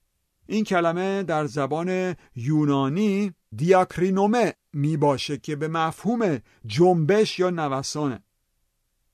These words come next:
شما باید با ایمان و بدون جنبش و نوسان درخواست بکنید.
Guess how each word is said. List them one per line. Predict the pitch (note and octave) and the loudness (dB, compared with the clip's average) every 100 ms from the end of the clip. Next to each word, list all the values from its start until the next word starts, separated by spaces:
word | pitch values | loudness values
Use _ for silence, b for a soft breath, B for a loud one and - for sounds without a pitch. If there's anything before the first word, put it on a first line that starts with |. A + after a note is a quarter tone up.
| - | -12
شما | - F3+ G3+ A3 A3+ A#3 F3+ - | -2 0 2 2 2 0 -4 -4
باید | B2 F3 F3 F3+ G#3 G#3+ A3 E3 | 2 4 4 2 0 -2 -4 -2
با | E3+ E3 - | -2 -2 -6
ایمان | - F3 E3+ F3+ G#3 F3 A2+ - C#3+ | -14 -10 -4 -2 0 -2 -4 -10 -6
و | D#3+ | -4
بدون | D3 G2 G2+ G#3+ A3 B3 A#3+ F3+ | -4 -6 2 2 2 0 -2 -2
جنبش | B2 E3+ D#3+ F#3+ F#3+ - | -2 -2 0 -2 -2 -4
و | D#3 | -8
نوسان | D#3 D#3 D#3 D#3 G3+ G#3+ D#3 G#2+ | -4 -4 -2 -2 0 0 0 -4
درخواست | G#2+ C3 - B2 A#2+ | -6 -6 -6 -12 -12
بکنید. | - A2 A#2+ A#2+ | -14 -14 -14 -16